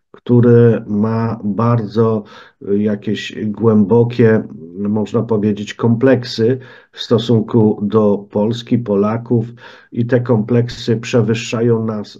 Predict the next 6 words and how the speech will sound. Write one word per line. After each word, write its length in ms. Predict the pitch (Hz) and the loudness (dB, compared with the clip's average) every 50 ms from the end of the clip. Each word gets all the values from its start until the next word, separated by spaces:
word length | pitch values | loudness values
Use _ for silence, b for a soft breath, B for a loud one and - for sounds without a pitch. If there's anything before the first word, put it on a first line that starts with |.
| - - 101 | -14 -8 -6
nad 260 | 117 113 104 95 98 | -4 -4 -4 -2 -2
roztropnością, 1040 | 110 135 135 123 - - 117 139 123 120 - 117 110 107 - - - 117 104 104 107 | 0 0 0 -2 -2 -2 -2 -2 -2 -2 -4 -4 -4 -4 -6 -2 0 2 2 2 2
rozsądkiem, 880 | 113 120 120 - - 123 107 104 101 - - - 104 98 98 101 98 98 B B B B B B B - | 0 -2 -2 -2 -2 -2 0 0 -2 -4 -4 -4 -4 -2 -2 -4 -6 -8 B B B B B B B -4
y, 140 | 101 104 101 | -2 0 0
tym, 380 | 98 - - 120 110 110 104 107 | -2 0 0 2 2 2 0 -2
co, 460 | - - 104 101 104 101 101 - | -4 -4 -2 0 0 0 -2 -2